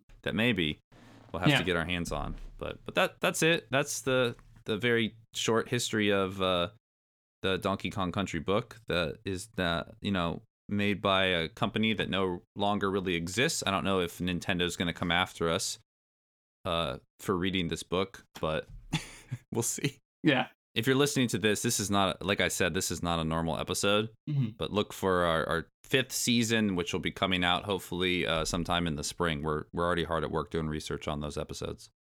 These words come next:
Speaker 1: All right, well, I gotta go check on, uh, my banana hoard because it's been about fifteen minutes since I've,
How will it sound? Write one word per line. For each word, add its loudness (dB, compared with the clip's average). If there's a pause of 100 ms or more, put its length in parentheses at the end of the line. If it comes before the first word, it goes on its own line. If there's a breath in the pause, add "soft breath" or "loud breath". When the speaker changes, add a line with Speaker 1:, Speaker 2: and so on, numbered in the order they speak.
(320)
Speaker 1:
All 10
right, 10
well, 4
I 8
gotta 8
go 8
check 2
on, 4
uh, 0
my 4
banana 0
hoard 0
because -4
it's -6
been 2
about 0
fifteen -2
minutes -2
since -4
I've, -4